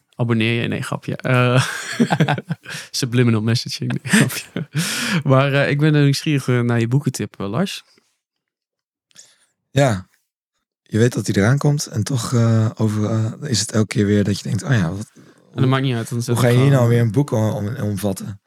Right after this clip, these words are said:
Speaker 1: Ja, snap ik.
Speaker 2: Ik denk dat het heel erg handig is in dit soort, in dit, in, om te weten wel-, welke strategieën heb ik zelf om dingen aan te gaan. Of om dingen uit de weg te gaan. En dus ben ik ruzie aan het maken omdat dat een manier is voor mij om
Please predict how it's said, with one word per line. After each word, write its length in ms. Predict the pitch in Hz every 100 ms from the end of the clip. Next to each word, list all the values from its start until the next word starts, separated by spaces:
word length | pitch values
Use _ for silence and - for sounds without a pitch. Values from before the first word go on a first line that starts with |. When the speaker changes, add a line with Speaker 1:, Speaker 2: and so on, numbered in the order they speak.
| _ _ -
Speaker 1:
Ja, 160 | 117 -
snap 280 | - - -
ik. 60 |
Speaker 2:
Ik 80 | 113
denk 120 | 127
dat 100 | 143
het 80 | 139
heel 120 | 143 151
erg 100 | 120
handig 280 | 139 151
is 100 | 127
in 100 | 110
dit 120 | 113 120
soort, 260 | 131 -
in 220 | - 117 110
dit, 180 | 117 -
in, 240 | - - - -
om 160 | 117
te 140 | 117 107
weten 560 | 117 143 - 104 107
wel-, 120 | 107 117
welke 380 | 110 113 - 110
strategieën 560 | 104 - 120 117 120 120
heb 120 | 107
ik 100 | 107
zelf 360 | - 131 131 104
om 120 | 107
dingen 180 | 110 107
aan 140 | 123
te 80 | 123
gaan. 260 | 95 90 104 _ - - -
Of 140 | 104
om 120 | 110 110
dingen 180 | 110
uit 120 | 110 104
de 60 |
weg 180 | 113 117
te 80 | 113
gaan. 240 | - 151 - _ - _ - - _ _
En 100 | -
dus 240 | 110 - - 147 131 -
ben 260 | 135 107
ik 160 | 110 101 -
ruzie 440 | 117 110 123 120
aan 60 | 110
het 80 | 107
maken 440 | 107 98 104 104
omdat 280 | 101 104 98
dat 160 | 104 117
een 100 | 107
manier 320 | 107 107 104
is 140 | 104
voor 100 | 110
mij 220 | 104 101
om 300 | 104 101 98